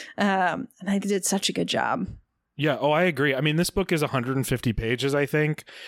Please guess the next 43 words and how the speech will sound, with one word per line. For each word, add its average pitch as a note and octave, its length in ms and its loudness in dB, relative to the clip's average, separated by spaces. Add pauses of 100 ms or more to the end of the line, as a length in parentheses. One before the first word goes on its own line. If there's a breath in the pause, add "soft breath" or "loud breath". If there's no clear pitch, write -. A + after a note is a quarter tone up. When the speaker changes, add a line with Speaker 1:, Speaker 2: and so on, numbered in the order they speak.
(200 loud breath)
Speaker 2:
and B2+ 680 2 (140)
Ness C3 260 0
Brown B2 880 0
does, A#2+ 420 2
and, C3+ 240 2
like, C#3+ 220 0 (260 loud breath)
the E3 120 4
amount D#3+ 260 2
of G#3+ 140 2
suspense - 720 0
that C#3 180 0
they A#2+ 160 2
pack A#2+ 420 -2
into B2+ 240 2
a A#2+ 40 0
hundred A#2+ 340 0
fifty A#2 280 0
pages A#2+ 600 0 (240 loud breath)
feels F#3+ 460 2
like B2+ 160 2
a A#2+ 60 -2
three C3 180 2
hundred A2 240 0
page G2 260 -2
book. G2+ 380 -2
Like, C#3+ 180 2
there's D#3 180 0
so - 140 4
much D3+ 140 6
Speaker 1:
Yeah. F#3 60 2
Speaker 2:
more C#3 300 2
suspense C3+ 600 0
in B2+ 140 2
this A#2 140 0
book A#2+ 320 -2 (360 loud breath)
than C#3 100 2
you B2+ 140 2
would A#2+ 80 2
expect - 580 0
in B2+ 140 2
the A#2 100 2
time A#2+ 400 -2
allotted G#2 640 0